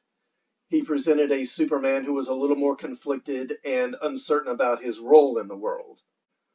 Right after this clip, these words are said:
a significant departure from how we were used to seeing him, the classic Christopher Reeve version of Superman. Personally, I had mixed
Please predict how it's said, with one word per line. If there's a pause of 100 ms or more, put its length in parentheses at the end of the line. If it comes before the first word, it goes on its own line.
a
significant
departure
from
how
we
were
used
to
seeing
him, (680)
the
classic
Christopher
Reeve (120)
version
of
Superman. (580)
Personally,
I
had
mixed